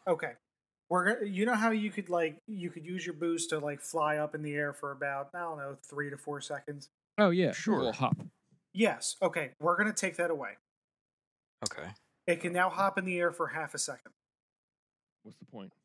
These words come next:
Speaker 1: Um, y-, you, n-, all right, remember the,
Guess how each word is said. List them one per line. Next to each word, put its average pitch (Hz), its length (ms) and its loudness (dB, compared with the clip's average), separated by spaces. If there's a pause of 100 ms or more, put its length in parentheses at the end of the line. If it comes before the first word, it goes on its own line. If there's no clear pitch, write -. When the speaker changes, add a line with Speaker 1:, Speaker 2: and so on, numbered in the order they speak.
(360)
Speaker 1:
Um, 165 600 2
y-, - 140 -20 (320)
you, 190 260 -6
n-, 208 240 -2
all 185 200 8
right, 175 200 2
remember 180 280 4
the, 175 120 0